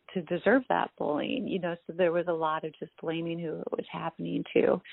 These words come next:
So there are definitely those stigmas, but with the work that's been done over the years, um, kids are more willing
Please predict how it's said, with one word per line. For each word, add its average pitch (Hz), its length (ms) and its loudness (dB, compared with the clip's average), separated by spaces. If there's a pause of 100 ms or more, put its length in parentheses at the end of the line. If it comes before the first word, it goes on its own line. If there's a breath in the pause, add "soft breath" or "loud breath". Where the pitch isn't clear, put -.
(460 loud breath)
So 202 80 12
there 190 180 8
are 185 160 4
definitely 196 640 -4
those 170 160 -8 (120)
stigmas, 196 520 -4 (260)
but 170 300 2 (380 soft breath)
with 196 260 -2
the 190 80 2
work 180 300 0
that's 175 220 -4
been 165 220 -6
done 185 200 2
over 170 220 -4
the 165 80 -8
years, 160 420 -4 (280)
um, 160 260 -6 (120)
kids 170 220 2
are 160 60 2
more 160 320 -2
willing 165 420 0